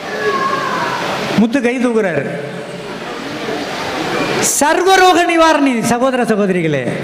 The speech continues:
என்ன வியாதி வரட்டும், வீட்டில் பெண்களுக்கான வியாதி, ஆண்களுக்கானது, குழந்தைக்கானது, என்ன வேணா வரட்டும், அதுக்கு என்ன மருந்து? மறு உலை கஞ்சி.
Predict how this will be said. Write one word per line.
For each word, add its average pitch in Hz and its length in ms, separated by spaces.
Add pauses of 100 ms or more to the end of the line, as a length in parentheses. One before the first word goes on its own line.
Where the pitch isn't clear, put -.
(520)
என்ன 302 440
வியாதி 330 360
வரட்டும், 247 480 (440)
வீட்டில் 269 340
பெண்களுக்கான 269 640
வியாதி, 240 380
ஆண்களுக்கானது, 262 760
குழந்தைக்கானது, 254 840 (280)
என்ன 254 280
வேணா 294 260
வரட்டும், 196 440 (220)
அதுக்கு 233 220
என்ன 302 200
மருந்து? 294 540 (1600)
மறு 190 680
உலை 202 380
கஞ்சி. 175 480